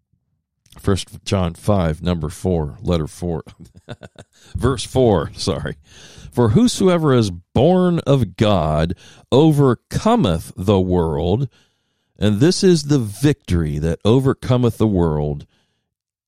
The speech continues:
even our faith. Who is he that overcometh the world but he that believeth that Jesus is the Son of God?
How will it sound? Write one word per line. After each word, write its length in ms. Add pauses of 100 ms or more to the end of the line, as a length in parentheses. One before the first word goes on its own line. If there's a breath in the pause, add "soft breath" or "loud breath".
(520)
even 560
our 240
faith. 680 (2000)
Who 120
is 200
he 220
that 200
overcometh 760
the 140
world 400
but 180
he 260
that 260
believeth 720 (560)
that 260
Jesus 580
is 220
the 100
Son 300
of 220
God? 600